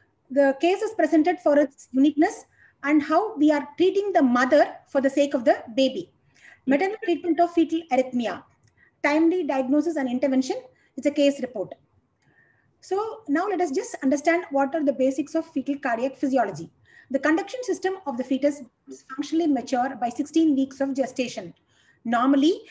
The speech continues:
it produces a rate between hundred and ten to hundred and sixty beats per minute till delivery. But there can be variations. There can be fetal bradycardia, which we say it's fetal heart rate less than hundred and ten, or during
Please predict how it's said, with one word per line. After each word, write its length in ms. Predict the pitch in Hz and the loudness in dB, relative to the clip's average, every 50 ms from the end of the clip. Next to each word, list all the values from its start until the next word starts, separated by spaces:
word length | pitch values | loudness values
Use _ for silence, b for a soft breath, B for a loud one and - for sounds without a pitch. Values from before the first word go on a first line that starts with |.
| B B B | B B B
it 160 | 311 302 - | -4 -2 0
produces 480 | 302 294 330 359 381 381 370 381 392 370 | 2 2 4 2 2 0 -2 -2 0 0
a 80 | 277 | 2
rate 300 | 254 247 277 294 269 247 | 2 2 0 0 -2 -6
between 400 | 262 247 - 262 254 277 294 - _ _ _ | -10 -6 -4 0 0 0 0 -2 _ _ _
hundred 320 | _ - 277 302 320 349 | _ -2 0 2 2 4
and 180 | 359 349 330 - | 2 2 0 0
ten 120 | 302 294 320 - _ _ | 0 -2 -2 -4 _ _
to 180 | - 349 339 262 | -18 -12 -8 -6
hundred 160 | 240 254 269 | -4 -2 0
and 100 | 294 285 | -2 -2
sixty 380 | - 294 - - - 302 277 233 | -2 -6 -4 -2 0 0 0 0
beats 220 | 269 285 277 - | 0 -2 -2 -4
per 100 | - 269 | -4 -4
minute 300 | 240 240 277 330 - - | -2 -2 -2 -4 -4 -4
till 160 | 320 330 294 | -4 -2 -2
delivery. 420 | 240 - 226 - 214 190 165 165 _ _ b b b b b b b b _ - | -2 -2 -4 -6 -8 -8 -10 -10 _ _ b b b b b b b b _ -2
But 140 | 262 320 320 - b b b b b - | -2 -2 -2 -4 b b b b b -2
there 120 | 254 277 | 0 0
can 180 | 277 330 330 320 | 2 4 4 4
be 80 | 381 320 | 4 2
variations. 520 | 302 294 294 302 302 302 285 294 262 240 | 2 0 0 2 0 0 0 0 -2 -2
There 100 | 254 254 | -4 -2
can 120 | 277 269 | -2 -2
be 220 | 269 294 277 - _ | -2 -2 -4 -8 _
fetal 200 | - 285 302 285 | -8 -4 -4 -4
bradycardia, 760 | 220 - 247 226 240 277 277 294 285 269 277 311 339 330 254 | -2 -2 -2 -2 -2 -2 -2 -2 0 0 2 2 0 0 -2
which 200 | 233 269 - - | -6 -10 -8 -6
we 80 | 262 254 | -6 -6
say 220 | 254 - 269 277 | -6 -4 -6 -6
it's 200 | 262 - - - _ _ - | -6 -8 -12 -20 _ _ -16
fetal 220 | 254 262 294 285 | -10 -8 -6 -6
heart 260 | 233 247 254 247 247 254 | -6 -6 -6 -8 -4 -4
rate 180 | 262 254 254 | -4 -4 -4
less 140 | 254 240 233 | -4 -4 -2
than 120 | 233 269 - | -2 -2 -2
hundred 220 | 233 233 247 254 | -2 -2 -2 -2
and 120 | 254 254 269 | -2 0 0
ten, 200 | 285 359 415 b b b b b b _ _ | 0 -2 -2 b b b b b b _ _
or 300 | - 262 269 302 359 - B B B B - | -8 -6 -4 -4 -6 -6 B B B B 0
during 240 | 247 320 392 415 | 2 2 2 2